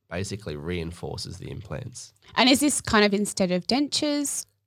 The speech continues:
Speaker 1: It is, it is specifically instead of dentures, uh, and instead of, uh, more complex rehabilitations where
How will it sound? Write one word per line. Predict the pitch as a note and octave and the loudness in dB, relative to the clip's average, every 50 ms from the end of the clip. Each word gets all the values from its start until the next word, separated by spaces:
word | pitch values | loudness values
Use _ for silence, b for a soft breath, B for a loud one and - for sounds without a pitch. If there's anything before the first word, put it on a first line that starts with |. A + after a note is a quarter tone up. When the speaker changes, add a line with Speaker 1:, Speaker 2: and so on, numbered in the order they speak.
| _ | _
Speaker 1:
It | - D3 D3+ | 0 2 4
is, | D#3 D#3 C#3+ C3 - - - | 4 4 4 2 2 2 2
it | C3+ C3+ | 4 6
is | C3+ C#3 C3+ B2+ B2 | 6 6 6 4 4
specifically | - - - - - - - C#3 B2+ - D#3 D#3 D#3+ F3+ F3 - C3 A#2 G#2+ G#2 G2+ | 2 0 0 -2 -2 0 0 2 2 4 2 2 2 0 0 2 4 4 6 4 4
instead | G2 F#2+ G2 - - A2+ G2+ F#2 | 2 0 0 2 4 4 4 4
of | F#2 F2 | 2 0
dentures, | F2 G#2 G#2+ C3 D#3 - - C#3+ - E4 C#4+ A#3+ - - - - | 2 2 2 2 2 2 2 2 2 2 2 0 -2 -2 2 4
uh, | G#2 G#2 G2+ G2 G2+ G2+ G2+ F#2+ - - | 6 8 8 8 8 6 6 4 2 0
and | F#2+ G#2 G#2 G2+ G2+ G2+ G2+ F#2 | 0 2 2 2 0 0 -2 -2
instead | G#2+ G#2 G#2 G#2 - - A#2+ G#2 G2+ | -2 -2 -2 -2 0 0 2 2 4
of, | G#2+ G2+ G2+ G2 F#2+ F#2+ | 4 2 2 2 2 2
uh, | G2+ F#2 F#2 F#2 | 4 4 4 4
more | F#2+ G2+ G#2 G#2+ G#2 G2+ F#2+ | 2 2 2 0 0 0 -2
complex | - - - A#2 B2+ C3 D3 B2+ - C#3 A2 F#2+ - - | -4 -4 0 2 2 2 2 2 2 2 2 2 0 -2
rehabilitations | - G#2 F#2 G2 G2 G#2 F#2 F#2 G2 F2 E2+ E2+ - - F2+ F2 F#2+ F#2 - - F#2 D2+ C#2+ C2+ D#2 - - - | -2 0 0 0 0 0 0 0 0 0 0 -2 -2 -2 -2 -2 -2 -2 -4 -4 -4 -4 -6 -6 -6 -8 -8 -8
where | - F2 F#2+ F#2+ F2+ F2+ F2+ F2+ F2 | -6 -4 -2 0 0 0 0 -2 -4